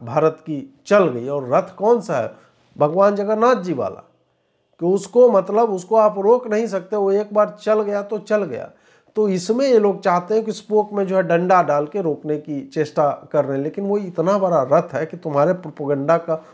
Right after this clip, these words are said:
वो डंडा जो है वो चलेगा नहीं, वो डंडा टूट के तुम्हारे दोनों जेबों के बीच में कहीं पे चला जाएगा।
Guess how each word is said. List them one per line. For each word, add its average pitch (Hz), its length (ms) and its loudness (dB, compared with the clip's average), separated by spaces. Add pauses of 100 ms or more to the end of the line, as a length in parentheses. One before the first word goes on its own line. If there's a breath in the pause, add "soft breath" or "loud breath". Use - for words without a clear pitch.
(140 loud breath)
वो 156 60 -4
डंडा 135 340 2
जो 147 140 -2
है 147 60 -6
वो 185 100 -6
चलेगा 147 460 0
नहीं, 151 140 -4
वो 233 140 -2
डंडा 170 320 0
टूट 175 320 -4
के 214 160 0 (440 loud breath)
तुम्हारे 151 540 4
दोनों 160 320 2
जेबों 151 340 0
के 170 120 -4
बीच 180 280 -4
में 160 160 0
कहीं 135 200 -4
पे 135 260 -6 (200)
चला 151 240 6
जाएगा। 98 380 -8